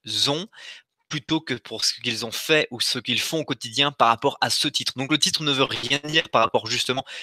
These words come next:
à tout métier. Tous métiers sont différents, toute personne exerce de façon différente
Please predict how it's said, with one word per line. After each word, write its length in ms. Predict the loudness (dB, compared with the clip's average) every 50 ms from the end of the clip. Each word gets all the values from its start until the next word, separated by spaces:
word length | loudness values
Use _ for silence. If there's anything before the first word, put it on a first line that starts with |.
| -14 -8 -6
à 100 | -4 -4
tout 140 | -4 -2 0
métier. 420 | 0 0 0 2 2 2 2 2
Tous 220 | 0 -4 -4 -2
métiers 240 | 0 2 4 4 2
sont 180 | 2 0 -2 -6
différents, 540 | -12 -6 -4 -2 0 2 2 2 2 2 0 -2 -6 -14 -10 _
toute 140 | -6 -4 0
personne 380 | 2 2 4 4 4 4 2 0
exerce 300 | -2 0 2 2 2 2
de 60 | 2
façon 220 | 0 0 0 -2 -2
différente 380 | -2 2 2 2 2 2 0